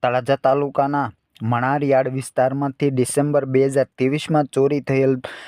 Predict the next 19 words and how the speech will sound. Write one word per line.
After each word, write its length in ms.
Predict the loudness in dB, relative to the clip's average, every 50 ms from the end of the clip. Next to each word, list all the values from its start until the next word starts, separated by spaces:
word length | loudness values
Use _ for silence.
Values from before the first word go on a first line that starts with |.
| -20 -8 -2
મોબાઈલ 400 | 0 0 2 2 2 0 0 0
સાથે 340 | -2 -2 -2 0 0 -2 -4 -4 _
પીપરલા 480 | -10 -10 -4 -2 0 2 2 2 2 2
ગામના 340 | 0 0 0 2 2 2 2 2
વેપારીને 580 | 2 0 2 2 0 0 0 0 -2 -2 -4 -4
ઝડપી 400 | -2 -2 -2 -2 -2 -2 0 0
લેતી 300 | 0 0 -2 0 0 2 2
અલંગ 300 | 2 2 0 0 -2 -2 0
પોલીસ 340 | 0 2 2 0 -2 -4 -4
ટીમ. 300 | _ -2 -2 -2 -2 -6 -12 _ _ _ _ _ _ _ _ _ _ _ _ _ _ _ -6
બનાવની 440 | -4 -2 0 0 0 0 -2 -2 -4 -4 -6 -10 _ _ -6
અલંગ 280 | -4 -2 -2 -2 -4 -6 -4
પોલીસ 300 | -2 0 0 0 -2 -4 -4
મથક 340 | -2 -2 0 0 -2 -2 -2
ખાતેથી 460 | -4 -6 -4 -2 -2 -2 0 -2 -2 0
જાણવા 380 | 0 0 0 0 0 -2 -2
મળતી 360 | 0 0 -2 -2 0 0 0 0
વિગતો 340 | 2 0 0 2 0 0 0
અનુસાર, 420 | 0 0 -2 -2 -2 -2 -2 -2